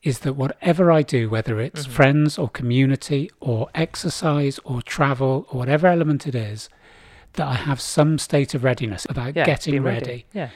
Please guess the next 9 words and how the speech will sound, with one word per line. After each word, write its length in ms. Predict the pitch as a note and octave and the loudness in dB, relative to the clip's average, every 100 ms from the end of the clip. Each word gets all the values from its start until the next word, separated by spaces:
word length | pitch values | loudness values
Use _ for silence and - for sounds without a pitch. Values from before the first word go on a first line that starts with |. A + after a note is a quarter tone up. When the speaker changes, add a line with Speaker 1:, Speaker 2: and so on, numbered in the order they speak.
| - - | -16 -10
Speaker 1:
It 140 | D#3+ | 0
doesn't 340 | - D#3+ E3 | 2 2 0
mean 260 | D3+ D3 B2+ | 2 4 2
that 100 | A#2 | -4
you're 120 | D3+ C3 | -4 -4
taking 480 | C3 B2 - A#2+ A#2 | -2 -4 -2 -2 0
massive, 540 | A#2+ - B2+ G#2+ - - | -2 -4 -4 -4 -6 -8
not 220 | D3+ - | -4 -2
now, 220 | A#2 A2+ | 0 0